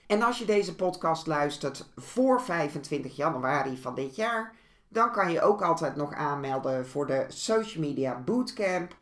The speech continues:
Dat is een live online workshop die ik organiseer op vijfentwintig januari. Kun je er niet live bij zijn, ook geen probleem, want dan kan je gewoon de replay bekijken. Maar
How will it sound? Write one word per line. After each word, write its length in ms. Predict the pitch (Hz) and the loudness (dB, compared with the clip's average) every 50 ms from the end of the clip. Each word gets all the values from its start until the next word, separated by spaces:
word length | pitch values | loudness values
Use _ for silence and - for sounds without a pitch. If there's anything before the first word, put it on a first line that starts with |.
| _ _ _ _ _ _ _ _ _ _ _ _ | _ _ _ _ _ _ _ _ _ _ _ _
Dat 140 | - 190 180 | 2 2 2
is 60 | 170 | 2
een 180 | 180 175 175 | 2 2 4
live 360 | 180 196 220 233 233 226 - - | 6 6 6 4 2 -2 -2 -2
online 360 | 180 185 175 165 165 160 156 | 0 2 2 2 0 0 2
workshop 540 | 160 190 208 196 - - - 165 151 147 147 | 2 2 2 2 0 -2 -2 -2 -2 -2 0
die 160 | 165 160 156 | 2 2 2
ik 120 | 156 - | 2 0
organiseer 680 | - 147 147 147 143 151 147 143 147 143 143 131 120 - | 0 0 0 -2 -4 -6 -8 -6 -4 -4 -4 -2 -4 -4
op 140 | - - - - - | -6 -10 -16 -16 -8
vijfentwintig 760 | - 180 175 202 233 240 - 180 160 160 165 156 151 139 - | -2 0 0 2 0 0 -2 -6 -4 -2 -2 -2 -2 -4 -8
januari. 840 | - 135 135 135 131 151 180 202 202 208 202 185 175 175 175 170 - _ _ _ _ _ _ _ _ _ _ | -6 -6 -6 -4 -2 -2 -2 -2 -2 -4 -4 -4 -4 -6 -6 -8 -12 _ _ _ _ _ _ _ _ _ _
Kun 120 | - 262 | 2 4
je 140 | 254 240 226 | 4 4 4
er 120 | 180 196 185 | 2 0 0
niet 300 | 185 180 175 170 165 185 | 2 0 0 0 2 2
live 300 | 196 202 208 208 208 - | 4 4 4 2 0 -2
bij 260 | 180 170 165 156 151 | -2 0 0 0 -2
zijn, 360 | 151 151 147 139 135 127 - - | -2 -2 -4 -4 -4 -6 -4 0
ook 240 | - 226 226 - - | 0 0 0 0 -2
geen 180 | 220 208 202 | -6 -6 -6
probleem, 720 | 190 - 185 175 170 175 165 160 160 160 156 156 - - - _ _ _ | -4 -6 -6 -2 -2 0 0 0 0 -2 -2 -4 -8 -12 -20 _ _ _
want 380 | - 180 170 170 165 160 - - | -4 -2 -2 -2 -2 -6 -6 -4
dan 180 | 175 170 170 165 | -2 -2 -2 0
kan 160 | 175 170 165 | 0 0 0
je 100 | 147 143 | 0 0
gewoon 320 | - 143 135 123 127 131 | -2 -4 -4 -2 -2 -2
de 120 | 131 156 160 196 | -2 -2 0 0
replay 440 | 240 254 254 - 226 214 196 196 | 0 0 0 0 0 0 0 0
bekijken. 760 | 185 185 165 - 165 160 160 156 156 156 156 165 147 143 143 139 - - _ _ _ _ _ _ _ _ | 0 -2 -4 -2 2 2 2 2 0 -2 -2 -2 -2 -2 -4 -6 -10 -18 _ _ _ _ _ _ _ _
Maar 460 | - 185 202 202 202 196 185 - - | -8 -2 0 0 0 0 -2 -6 -12